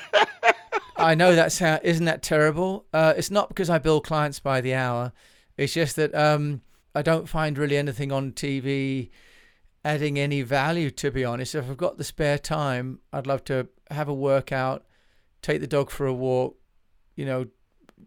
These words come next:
hang out with the girls. Um, yeah, so I really, uh, you know, I really don't spend time. Uh, I, that's terrible, isn't it? But I,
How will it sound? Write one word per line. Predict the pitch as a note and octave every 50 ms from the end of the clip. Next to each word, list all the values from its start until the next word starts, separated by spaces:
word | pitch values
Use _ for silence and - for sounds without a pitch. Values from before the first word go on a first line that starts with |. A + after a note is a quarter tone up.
| _ _ -
hang | B3+ D3+ D3+ D3
out | C#3+ C#3 D3
with | C#3 A#2
the | C#3
girls. | A2+ A2 C3+ B2+ B2+ B2 B2+ B2+ B2+ - - - - - -
Um, | - C3+ B2+ B2+ B2 B2 B2 B2 B2 A#2+ A#2+ B2 C#3+ - - _ _ _ _ _ _ _ _ _ _ _ _ _
yeah, | _ D3+ D3+ C#3+ C3+
so | - - D3
I | C#3+
really, | D3 D#3+ G#3 A3 G3+ F3 C#3 A2+ _ _ _ _ - -
uh, | -
you | - - - - - E3+ - D#3 C#3+
know, | C#3 C3+ C3+
I | C#3 C#3+
really | C#3+ C#3+ E3 F#3 F3 D3+
don't | B2 D3 C#3 C3+ C#3 - - _ _ _ _ _ _ _ _ _ _ _ _ _ _
spend | - - - - D3+ C#3 C#3 B2+
time. | - - C#3+ C#3+ C#3+ D3 C#3+ C3+ B2+ A#2 G2+ - - -
Uh, | - D3 B2+ B2+ B2 B2 B2 B2 B2+ C3 C3 C3 C3 _ _ _ _ _ _ _ _ _ _ _ A3 G3 F#3+
I, | E3+ C3 C#3 F#3+ G#3+
that's | D3+ C#3+ - -
terrible, | - - D#3+ E3 D#3 A#2 B2
isn't | C#3 B2+ C3 B2+
it? | B2+ A2+
But | C3+ B2+
I, | C3 B2+